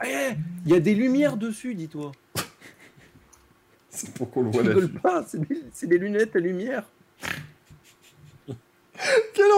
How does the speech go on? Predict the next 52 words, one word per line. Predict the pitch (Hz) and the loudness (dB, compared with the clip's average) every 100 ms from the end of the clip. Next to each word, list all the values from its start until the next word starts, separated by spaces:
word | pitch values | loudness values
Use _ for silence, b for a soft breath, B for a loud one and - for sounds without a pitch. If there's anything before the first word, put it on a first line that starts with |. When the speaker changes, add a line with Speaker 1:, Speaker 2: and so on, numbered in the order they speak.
| 381 | 6
Speaker 2:
enfer, | 370 370 392 370 262 | 4 6 8 8 8
parce | 202 - | 6 2
qu'il | 208 | 2
nous | 196 190 | 4 6
envoie | 196 214 | 8 8
les | 190 | 6
photos | 185 190 247 | 6 4 6
en | 226 | 4
plus, | 185 180 175 | 2 0 0
c'est | 170 | 0
merveilleux. | 156 143 151 214 208 B B B B | 2 2 2 0 -4 B B B B
Euh, | 147 160 160 160 160 156 - _ - - _ - | 6 6 8 6 4 0 -6 _ -20 -20 _ -4
bon, | 123 | 4
messieurs, | 151 165 190 | 4 6 6
on | |
va | 143 | 6
quand | 185 | 6
même | 196 185 | 4 4
parler | 202 170 185 185 | 6 8 8 6
de | 135 | 4
ce | - | 2
qui | - | 2
a | |
été | 143 170 170 | 4 4 4
quand | 151 | 6
même | 139 | 6
la | |
mauvaise | 127 135 151 | 6 6 6
nouvelle | 143 151 165 | 6 6 6
du | 135 | 6
début | 123 123 139 | 4 2 2
de | |
ce | 131 | 4
rallye. | 110 127 185 | 6 4 0
C'est | - _ _ - | -10 _ _ -8
pour | - | -2
ça | |
que | 127 | 0
je, | 110 98 | 2 0
je | 98 | -2
prends | 95 120 | 0 4
le | 110 104 | 4 4
trois | - 127 | 4 4
secondes | - 147 | 4 0
pour | 131 107 | 2 0
décompresser, | - - 123 120 113 135 | 0 -2 0 0 0 -2
parce | - - | -2 -10
que | 104 | -12
si | 98 110 | -8 -6
on | 107 | -2
rigole | 117 120 110 | 2 2 2
là-dessus, | 104 - | -2 -6